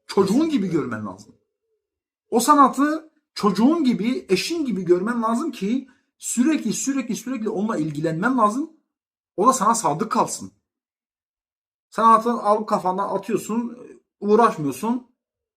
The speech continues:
e, boşanıyorsun sonra, sanatınla boşanıyorsun. Yaptığın bütün emekler boşa gidiyor.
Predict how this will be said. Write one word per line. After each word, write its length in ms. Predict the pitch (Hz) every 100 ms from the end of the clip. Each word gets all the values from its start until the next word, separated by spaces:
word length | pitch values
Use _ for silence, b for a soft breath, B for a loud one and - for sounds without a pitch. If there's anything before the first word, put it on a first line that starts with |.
| 170
e, 160 | 175
boşanıyorsun 540 | 220 - 226 254 226 185
sonra, 180 | 165
sanatınla 460 | 160 175 196 262 240
boşanıyorsun. 540 | 160 - 104 90 _ _
Yaptığın 360 | 170 175 202
bütün 180 | 208 -
emekler 440 | 320 233 196 208 196
boşa 180 | 185
gidiyor. 360 | 214 208 156 104